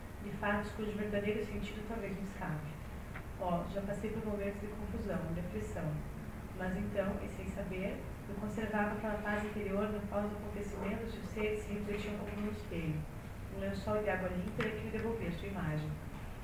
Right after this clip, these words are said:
Agora, a água está tudo. Coisa estranha, vergonhosa talvez.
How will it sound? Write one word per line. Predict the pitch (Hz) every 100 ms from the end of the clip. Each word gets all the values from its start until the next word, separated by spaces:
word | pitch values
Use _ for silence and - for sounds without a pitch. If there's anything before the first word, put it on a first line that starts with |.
| -
Agora, | 185 185 175 175 202 -
a | 185 175
água | 170 175
está | 220
tudo. | 214 175 160 151 147 - - - - - - - -
Coisa | 208 202
estranha, | 185 - 208 185 165 165
vergonhosa | 185 208 208 214 208 190
talvez. | 170 156 147 147 -